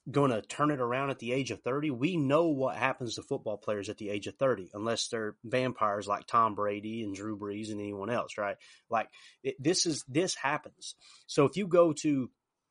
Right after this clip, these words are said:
the safety position as a whole in the N F L, defensive grades, I'm, I'm gonna just name the top three. <coughs> Excuse me. Ryan Neal at eighty-five point six, Minkah Fitzpatrick at eighty-three point seven. You, you won-, you wonder why Pittsburgh traded the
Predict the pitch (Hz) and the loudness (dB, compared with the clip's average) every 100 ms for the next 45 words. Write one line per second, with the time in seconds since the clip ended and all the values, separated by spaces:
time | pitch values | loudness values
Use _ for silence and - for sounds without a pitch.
0 | - - - - 151 147 160 143 120 135 | -20 -6 -2 2 2 2 -2 -4 -2 -2
1 | - 123 104 95 170 180 117 - 117 117 | 0 -4 -4 -2 2 2 2 -2 -4 -2
2 | 113 101 143 160 107 - _ _ _ - | -4 -4 -2 -2 -2 -4 _ _ _ -2
3 | 127 151 147 131 113 104 135 120 92 - | 0 2 2 0 -2 2 2 2 -4 -10
4 | - _ _ _ _ _ _ 127 156 - | -12 _ _ _ _ _ _ 0 0 0
5 | - 139 170 147 131 131 147 135 113 - | -2 2 4 4 2 0 2 2 0 2
6 | 127 113 - 113 98 - - - - - | 2 2 -4 -8 -8 -14 -14 -14 -4 0
7 | - 202 - 147 131 - 156 127 107 92 | 2 0 -2 -4 -6 -8 -4 -4 -6 -12
8 | - - - _ 120 123 170 190 160 143 | -18 -20 -20 _ 4 6 6 4 4 4
9 | 139 151 _ _ _ _ 117 123 131 147 | 2 -2 _ _ _ _ 0 2 2 4
10 | 135 135 143 143 - 117 110 - 120 131 | 4 4 2 -2 -2 -2 -2 -2 -4 -2
11 | 160 170 - 131 123 123 110 117 123 127 | -2 -2 0 0 0 -2 -4 -4 -4 -4
12 | 135 131 131 127 - 113 104 110 107 107 | -6 -4 -4 -2 0 0 -2 -6 -8 -10
13 | 107 113 120 110 113 127 127 135 127 147 | -8 -8 -8 -6 -2 0 4 4 4 -2
14 | - 147 139 151 151 143 151 | 0 0 0 0 0 0 -2